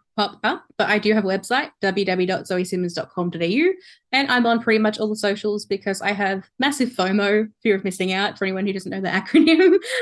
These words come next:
Um, so I'm on Twitter as at it begins with Z.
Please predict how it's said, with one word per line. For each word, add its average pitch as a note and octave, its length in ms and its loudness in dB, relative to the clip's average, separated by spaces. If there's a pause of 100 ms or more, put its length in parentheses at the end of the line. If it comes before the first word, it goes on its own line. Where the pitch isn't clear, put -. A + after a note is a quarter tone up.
(220)
Um, G#3 560 4
so - 120 0
I'm A3 100 4
on G#3+ 120 2
Twitter D4+ 360 0
as G3 260 -2
at G3 160 -4
it F#3 120 -8
begins F3+ 260 -2
with F3+ 120 -2
Z. B3+ 340 2